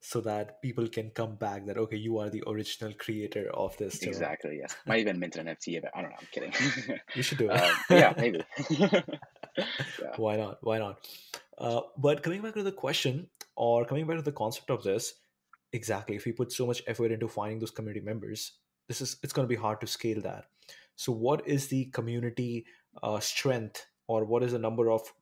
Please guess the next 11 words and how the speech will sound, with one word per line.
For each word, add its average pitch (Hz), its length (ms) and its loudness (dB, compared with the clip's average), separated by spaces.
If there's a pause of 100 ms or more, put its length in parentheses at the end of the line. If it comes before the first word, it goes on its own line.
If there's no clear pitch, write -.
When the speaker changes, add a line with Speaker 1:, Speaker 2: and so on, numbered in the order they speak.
Speaker 1:
members 113 360 -2
that - 100 0
you're 107 120 0
looking 104 340 -6
at 95 280 -12 (100)
to 107 60 -16
start - 400 -10
with? 87 220 -8 (1400)
Speaker 2:
Yeah, 95 240 2
so, 90 520 0 (340)
um, 87 340 -4